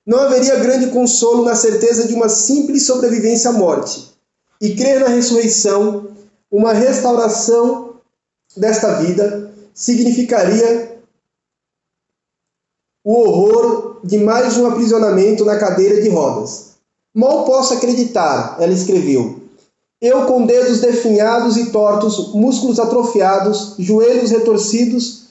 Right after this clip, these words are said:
e sensibilidade nenhuma dos ombros para baixo, um dia terei um corpo novo, leve, reluzente, revestido de justiça,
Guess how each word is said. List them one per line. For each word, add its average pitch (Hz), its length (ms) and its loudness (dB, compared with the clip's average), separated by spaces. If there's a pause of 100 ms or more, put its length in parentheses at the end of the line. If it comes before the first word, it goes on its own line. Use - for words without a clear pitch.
(200)
e 208 100 0
sensibilidade 226 840 0
nenhuma 233 240 2
dos 220 220 0
ombros 220 320 2
para 208 260 0
baixo, 208 480 0 (680)
um 240 180 2
dia 240 340 2
terei 240 260 2
um 240 140 2
corpo 233 360 2
novo, 196 720 2 (300)
leve, 170 720 0 (160)
reluzente, 202 1080 0
revestido 202 580 2
de 220 160 2
justiça, 208 840 -2